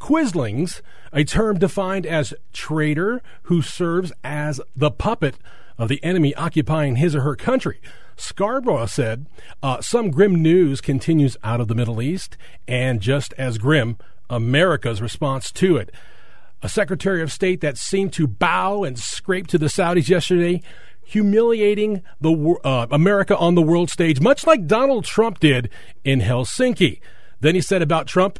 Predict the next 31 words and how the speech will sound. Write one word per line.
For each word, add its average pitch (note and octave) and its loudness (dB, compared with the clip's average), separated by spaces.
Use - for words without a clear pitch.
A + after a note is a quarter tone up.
"It - 0
seems C#4 -2
that C#3+ -2
you A3+ 0
are G#3 -2
for D3+ -2
sale." F#3+ 0
That's G#2+ -6
story C#3+ -6
number B2 -8
one. A2+ -6
Number E3+ 2
two, C#4+ 4
San G#3+ 2
Francisco G3 4
will D#3+ 2
soon G3 2
become F3 2
the D3+ 2
largest E3+ -2
city E3+ 4
in D3+ 0
the F3+ 2
country F#3+ 2
to D#3 4
give D#3 6
non-citizens F3 2
the E3+ 0
right E3 -2
to G3+ 0
vote F3 2